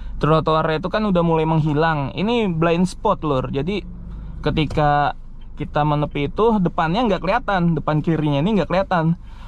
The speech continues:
Blind spot ataupun titik buta. Jadi kita harus menggunakan feeling kita, Lur, ataupun patokan, ya, kalau misalnya awal. Nanti kalau misalnya udah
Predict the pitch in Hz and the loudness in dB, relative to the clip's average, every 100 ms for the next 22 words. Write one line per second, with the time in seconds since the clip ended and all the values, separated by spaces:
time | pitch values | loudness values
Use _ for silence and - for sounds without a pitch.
0 | - 147 160 180 185 180 160 143 139 147 | -4 2 4 4 0 0 0 -2 -2 -2
1 | 151 180 156 135 143 143 160 135 135 147 | 0 0 -2 -4 -2 -2 0 -2 0 -2
2 | 190 202 220 214 220 247 - - - - | 0 0 2 2 2 0 -2 -12 -16 -16
3 | - - - 185 185 175 160 208 190 190 | -16 -2 4 6 6 4 2 0 0 2
4 | 185 180 175 196 175 143 135 131 135 156 | 4 4 2 2 2 2 0 0 0 0
5 | 196 202 139 139 139 160 156 131 131 127 | 0 0 -2 -2 -2 -2 0 0 2 0
6 | 120 127 123 123 147 131 - - - - | 2 0 0 2 2 0 -4 -10 -14 -6
7 | 131 156 170 175 170 160 151 147 143 | -2 0 2 4 4 4 2 4 2